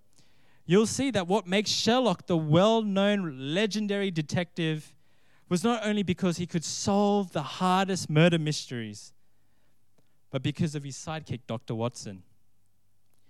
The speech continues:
Now, even though Doctor Watson didn't have Sherlock's insight or mind palace, nor was he the one to solve the crimes,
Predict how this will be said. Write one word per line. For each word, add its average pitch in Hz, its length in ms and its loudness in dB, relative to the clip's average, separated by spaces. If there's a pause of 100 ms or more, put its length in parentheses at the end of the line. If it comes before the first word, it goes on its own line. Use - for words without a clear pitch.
(180)
Now, 202 160 2
even 254 320 0
though 220 140 4
Doctor 214 380 0
Watson 208 440 -2
didn't 180 200 -4
have 175 180 -4
Sherlock's 196 520 -2
insight 175 440 -4
or 127 80 -4
mind 143 440 -4
palace, 110 600 -12 (760)
nor 202 220 2
was 226 160 0
he 220 160 -2
the 196 100 -4
one 185 300 -4
to 156 140 -12
solve 170 320 -4
the 175 100 -6
crimes, 113 600 -12